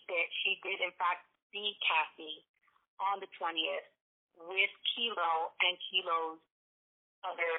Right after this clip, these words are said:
girlfriend, who was pregnant at the time, and that the girl had mentioned, this, this, this witness had mentioned, um, "Cassie's here? You and Cassie got back together?" And that he was like, "You know,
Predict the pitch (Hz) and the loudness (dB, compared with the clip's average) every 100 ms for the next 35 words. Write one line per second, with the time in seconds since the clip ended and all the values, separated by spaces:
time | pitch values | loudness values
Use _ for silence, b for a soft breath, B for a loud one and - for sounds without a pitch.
0 | - - - 208 214 - 156 160 - - | -4 -12 -4 -2 -2 -2 -2 -2 -8 -10
1 | 175 - _ 175 - - 214 190 170 - | -8 -8 _ -10 -6 -4 -2 0 -2 -4
2 | - 156 170 - _ B B B B B | -2 0 0 -4 _ B B B B B
3 | - 196 185 185 180 - 170 180 196 190 | -4 -4 0 0 0 -2 -8 -4 0 2
4 | 202 170 170 185 - 165 160 165 165 - | 2 0 -2 -2 -2 -6 -6 -8 -8 -12
5 | 165 _ _ - 170 165 _ _ _ 190 | -14 _ _ -10 -8 -8 _ _ _ -8
6 | - 185 160 - 175 175 185 - 175 160 | -4 -4 -4 -2 -2 -2 -4 -4 -6 -8
7 | - _ _ _ _ 196 185 175 160 160 | -12 _ _ _ _ -2 0 0 -2 -10
8 | - _ - - _ _ _ _ _ _ | -18 _ -18 -18 _ _ _ _ _ _
9 | _ - 220 302 370 - 226 311 440 370 | _ 0 0 0 -4 -6 2 2 2 -2
10 | 233 285 320 320 - 302 285 285 - 180 | -2 4 6 4 0 0 2 0 -2 -2
11 | 214 320 415 403 359 - 220 196 185 180 | 0 0 0 0 -2 -2 0 2 6 6
12 | 170 180 _ _ _ _ _ - 202 233 | 4 -2 _ _ _ _ _ 4 6 6
13 | 240 220 220 220 269 302 | 4 -2 -2 -2 -2 -2